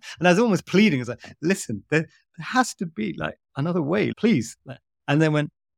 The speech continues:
"Imran?" And they all looked around and looked at each other and said,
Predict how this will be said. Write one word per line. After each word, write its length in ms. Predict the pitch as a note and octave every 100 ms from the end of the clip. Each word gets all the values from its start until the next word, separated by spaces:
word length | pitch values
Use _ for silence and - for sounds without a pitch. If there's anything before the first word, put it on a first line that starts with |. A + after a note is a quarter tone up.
| _
"Imran?" 280 | C3+ A#2+ E3 - _ _ _ _
And 100 | A#2
they 40 | A#2
all 140 | C3+
looked 160 | C#3 C3
around 340 | B2 G#2 G2
and 140 | G#2 G#2
looked 160 | A2+ A#2+
at 40 |
each 100 | A2+
other 100 | G#2+
and 60 | F#2+
said, 140 | G2+